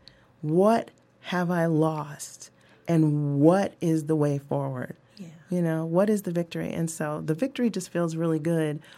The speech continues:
Speaker 1: when I'm doing stuff. And when I, you know, so I like to live outside of the space of blaming the children's father for, and then fill in the blank, true observations. Or, you know,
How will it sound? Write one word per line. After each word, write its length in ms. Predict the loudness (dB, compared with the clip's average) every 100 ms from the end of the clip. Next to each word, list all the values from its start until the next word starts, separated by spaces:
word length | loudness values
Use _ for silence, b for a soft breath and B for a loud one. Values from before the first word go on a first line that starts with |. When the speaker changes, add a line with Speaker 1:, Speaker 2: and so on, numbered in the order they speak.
| B 2
Speaker 1:
when 180 | 4 6
I'm 140 | 6
doing 300 | 6 4 2
stuff. 320 | -2 -10 -10 -18 0
And 180 | 4 6
when 100 | 4
I, 180 | 2 2
you 140 | 2
know, 140 | 2
so 160 | 0 0
I 80 | 2
like 200 | 0 -2
to 60 | 0
live 200 | 2 2
outside 500 | 0 -2 -2 0 0
of 60 |
the 100 | -2
space 420 | -4 0 0 0 -4
of 320 | -4 -2 -4 -10 B B B
blaming 460 | 2 6 6 6 4
the 100 | 2
children's 400 | 2 2 0 0
father 380 | -2 0 -2 -2
for, 320 | 0 2 2
and 160 | 2
then 100 | 0
fill 200 | 0 0
in 60 | 2
the 60 | 2
blank, 380 | 2 0 -2 -10 _
true 340 | -10 0 2 4
observations. 920 | 0 -2 -4 -2 -2 -2 -6 -8 -16 B B B _
Or, 320 | 6 6 4 2
you 120 | 2
know, 320 | 4 0 -4